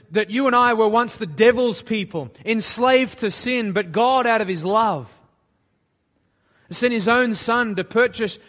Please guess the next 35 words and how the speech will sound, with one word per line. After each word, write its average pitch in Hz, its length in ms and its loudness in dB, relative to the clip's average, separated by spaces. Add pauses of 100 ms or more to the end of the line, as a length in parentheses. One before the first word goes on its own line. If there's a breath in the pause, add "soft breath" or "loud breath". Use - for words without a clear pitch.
you 233 240 -2
and 214 80 0
I 226 220 0
and 196 160 -4
to 208 100 -6
redeem 214 480 -2
you 226 160 -4
and 208 100 -4
I 196 160 -2
from 202 220 -6
the 185 120 -4 (280 loud breath)
penalty 233 500 -2
and 185 120 -4
the 175 60 -4
power 208 540 -4 (300 soft breath)
of 156 160 -10
sin. 156 600 -8 (560 soft breath)
I 208 120 -2
mean, 220 260 -2 (240 loud breath)
that 269 200 2
is 233 200 -2
the 208 140 0
very 185 380 0
bedrock 180 1080 0
of 180 220 0
all 208 320 4
joy. 151 640 -2 (580 soft breath)
We 269 160 2
have 240 240 0
been 214 220 -2
forgiven 202 760 -4 (220 loud breath)
of 214 200 2
all 220 520 4 (160 loud breath)
our 185 160 -2
sins 156 720 -6